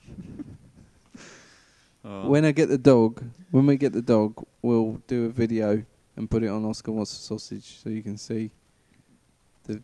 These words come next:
Speaker 2: the, the, the,
Speaker 1: Oscar
Speaker 2: the
Speaker 1: Mark
Speaker 2: saga
Speaker 1: two.
Speaker 2: continues.
Speaker 1: Oscar Mark, we have to change the name of the show.
Speaker 2: Well, no, no, no. I think we should keep it as Oscar Wants a Sausage, but, you know, the other one will just be the face.
Speaker 1: So does,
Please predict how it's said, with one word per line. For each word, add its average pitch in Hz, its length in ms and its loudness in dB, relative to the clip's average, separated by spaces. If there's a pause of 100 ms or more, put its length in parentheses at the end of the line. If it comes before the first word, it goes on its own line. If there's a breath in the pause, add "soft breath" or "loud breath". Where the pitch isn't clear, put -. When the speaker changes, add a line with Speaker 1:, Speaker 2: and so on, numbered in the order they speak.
Speaker 2:
the, 107 220 -6
the, 104 180 -8 (300)
the, 107 120 -4
Speaker 1:
Oscar 107 260 -4
Speaker 2:
the - 40 -6
Speaker 1:
Mark 117 280 0
Speaker 2:
saga 107 220 -2
Speaker 1:
two. 95 60 -12
Speaker 2:
continues. 104 840 -8 (320)
Speaker 1:
Oscar - 260 -18
Mark, 101 160 -12
we 120 80 -6
have 123 140 -8
to - 80 -20
change 104 180 -10
the 104 60 -12
name 107 100 -8
of 98 60 -12
the 95 80 -16
show. 127 280 -12 (1200 soft breath)
Speaker 2:
Well, 160 100 -6
no, 165 100 -2
no, 139 140 -2
no. 120 260 -4
I 135 60 -4
think 147 200 -4
we 120 60 0
should - 160 -8
keep 131 240 -6
it 120 80 -4
as 101 140 -4
Oscar 113 260 -4
Wants 104 220 -6
a - 20 -14
Sausage, 110 640 -10
but, 101 220 -6 (580 soft breath)
you 117 80 -8
know, 101 240 -6 (380)
the 113 80 -6
other 107 180 -4
one 104 240 -4
will 104 200 -6
just - 300 -14
be 104 360 -8 (340)
the - 140 -20
face. 104 520 -8 (680)
Speaker 1:
So 101 320 -8
does, 98 500 -8